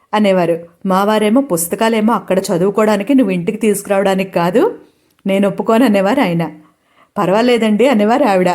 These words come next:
మొత్తానికి ఇలా కొంచెం అలా నడిచేదన్నమాట వ్యవహారం. నేను వెళ్ళి అక్కడ కూర్చుని పేపర్లు అవి కొ-, ఒక పేపర్ ఇంటికి తెప్పించుకునేవాళ్ళం. మిగిలిన పేపర్లు, ఆదివారం పుస్తకాలు,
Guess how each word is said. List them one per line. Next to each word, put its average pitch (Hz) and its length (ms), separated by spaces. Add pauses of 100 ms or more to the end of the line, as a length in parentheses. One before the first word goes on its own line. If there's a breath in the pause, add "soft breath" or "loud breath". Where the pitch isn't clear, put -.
(120)
మొత్తానికి 214 480
ఇలా 220 100
కొంచెం 220 400
అలా 202 140
నడిచేదన్నమాట 190 720
వ్యవహారం. 175 480 (1000 soft breath)
నేను 208 200
వెళ్ళి 180 320
అక్కడ 294 200
కూర్చుని 202 580
పేపర్లు 190 540
అవి 208 340 (360)
కొ-, 190 120
ఒక - 280
పేపర్ 190 240
ఇంటికి 226 260
తెప్పించుకునేవాళ్ళం. 202 880
మిగిలిన 202 280
పేపర్లు, 185 520
ఆదివారం 185 500
పుస్తకాలు, 175 640